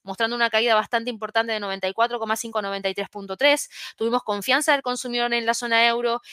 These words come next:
que cayó más de lo que ya había caído el mes anterior y terminó publicándose en menos dieciséis, y expectativas de precios de venta en la zona euro que quedaron en tres coma seis por ciento y confianza del sector de servicios en la zona euro que quedó en tres coma nueve,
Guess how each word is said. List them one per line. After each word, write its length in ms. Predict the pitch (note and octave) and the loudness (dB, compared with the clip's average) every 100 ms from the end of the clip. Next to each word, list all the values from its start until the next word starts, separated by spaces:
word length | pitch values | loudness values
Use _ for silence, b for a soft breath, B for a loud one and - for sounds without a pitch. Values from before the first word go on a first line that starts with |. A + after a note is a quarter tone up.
| B | B
que 140 | G#3+ G#3 | 4 6
cayó 340 | G#3 G3+ A3+ | 4 4 0
más 400 | G#3+ G#3+ C#4 C#4+ | 0 6 6 6
de 80 | B3+ | 0
lo 120 | B3 | -2
que 100 | B3 | 0
ya 100 | A#3+ | 2
había 220 | A#3+ A#3+ | 4 2
caído 440 | A#3 A3 A#3+ A#3+ B3 B B | 4 2 2 -2 -2 B B
el 140 | A3 | -4
mes 200 | A3 A3+ | -2 -2
anterior 380 | A3+ A3 A3 A#3 | -2 -2 -4 -2
y 180 | A#3+ G#3 - | -4 -8 -4
terminó 340 | G3+ G3+ A3 | -4 -2 -6
publicándose 540 | A#3 B3 A#3 A3+ A#3 A#3 | -4 -4 0 0 -2 -6
en 100 | G#3+ | -4
menos 240 | A3 A3 | -4 -4
dieciséis, 800 | G#3+ G#3 G#3 G3 C4+ C4+ C4 - B B | -4 -6 -6 -2 2 2 2 -4 B B
y 100 | B3+ | 0
expectativas 520 | B3+ C4 B3+ B3+ D#4 | 0 0 -2 0 0
de 100 | D4 | 0
precios 280 | C4+ C#4 D4 | -4 -4 0
de 80 | B3+ | 0
venta 240 | C4 C4+ | 0 -2
en 60 | C4+ | -2
la 60 | |
zona 280 | C4 C4+ B3+ | -2 0 0
euro 240 | C4 C4+ C4+ | 2 0 -2
que 100 | B3 | 2
quedaron 300 | A#3+ B3+ B3 | 4 4 0
en 100 | A#3+ | -2
tres 180 | B3+ | -4
coma 220 | - B3+ A#3 | -4 -6 -4
seis 160 | B3 | -4
por 180 | A#3 A3+ | -4 -6
ciento 200 | - C4+ | -4 -4
y 120 | C#4 | -4
confianza 420 | A3 G#3+ B3 A#3+ C4 | -8 -6 -2 -2 0
del 80 | |
sector 340 | A#3+ A#3 A#3+ A3+ | -2 -2 -4 -2
de 120 | G#3+ | -4
servicios 460 | G#3+ G#3 C#4 D#4 C#4 | -2 -4 -4 -4 -2
en 80 | |
la 80 | B3 | -2
zona 200 | B3 B3+ | 0 0
euro 180 | B3+ B3+ | 0 0
que 120 | A#3 | -2
quedó 160 | A3 A#3 | -2 -2
en 100 | A#3 | -2
tres 180 | B3+ B3+ | -2 -2
coma 200 | B3 A3+ | -4 -4
nueve, 320 | A#3 A#3+ | -2 -2